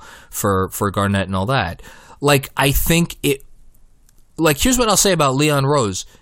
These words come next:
I think he's competent enough that if he got Donovan Mitchell in the door and you had Mitchell here, like, I, I, I think those picks would only decrease in value,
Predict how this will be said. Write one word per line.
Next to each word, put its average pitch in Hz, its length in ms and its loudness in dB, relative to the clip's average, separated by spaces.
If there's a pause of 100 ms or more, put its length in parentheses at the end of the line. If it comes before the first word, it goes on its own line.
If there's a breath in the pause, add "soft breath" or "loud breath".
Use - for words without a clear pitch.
(240 soft breath)
I 151 160 -2
think 226 200 0
he's 190 160 -2
competent 185 540 0
enough 175 380 0
that 143 140 0
if 135 140 -2
he 143 100 0
got 135 320 -2
Donovan 147 320 -2
Mitchell 143 280 -2
in 135 60 -2
the 123 80 -2
door 139 340 -2
and 113 160 -2
you 101 60 -4
had 139 240 -4
Mitchell 170 260 -4
here, 123 220 -2
like, 110 480 -4 (720 soft breath)
I, 131 180 -2
I, 135 340 -4
I 135 40 0
think - 480 -2
those 139 300 0
picks - 360 2
would 123 160 -4
only 117 260 0
decrease 104 500 -4
in 85 100 -10
value, 65 300 -14